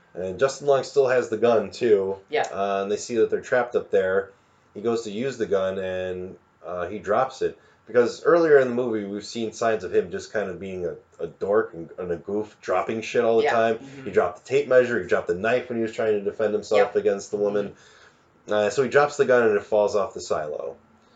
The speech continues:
Speaker 1: Uh, so they're trapped up there.
Speaker 2: And he
Speaker 1: Uh,
Speaker 2: says, "There's nowhere to go. We can't stop her."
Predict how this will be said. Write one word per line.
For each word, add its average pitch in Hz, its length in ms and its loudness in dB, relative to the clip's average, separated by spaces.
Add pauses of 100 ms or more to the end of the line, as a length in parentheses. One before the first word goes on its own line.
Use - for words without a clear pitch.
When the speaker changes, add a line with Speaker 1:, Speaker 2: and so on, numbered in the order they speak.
(140)
Speaker 1:
Uh, 90 180 -4
so 92 160 -10
they're 92 140 -6
trapped 90 420 -4
up - 160 -8
there. 73 300 -12 (460)
Speaker 2:
And 139 140 -12
he 160 60 -8
Speaker 1:
Uh, - 40 -8
Speaker 2:
says, 131 460 -4
"There's 151 200 -4
nowhere 165 220 -4
to 170 80 -6
go. 135 440 -2 (420)
We 160 80 -16
can't - 320 -8
stop 175 320 -2
her." 135 280 -4